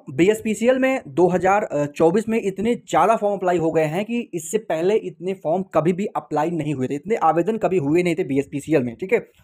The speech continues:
बहुत ज़्यादा इस बार एप्लीकेशन जो है वो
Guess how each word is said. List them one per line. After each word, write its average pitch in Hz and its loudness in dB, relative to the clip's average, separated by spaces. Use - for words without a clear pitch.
बहुत 196 2
ज़्यादा 156 2
इस 233 2
बार 196 4
एप्लीकेशन 170 -2
जो 165 0
है 156 2
वो 208 2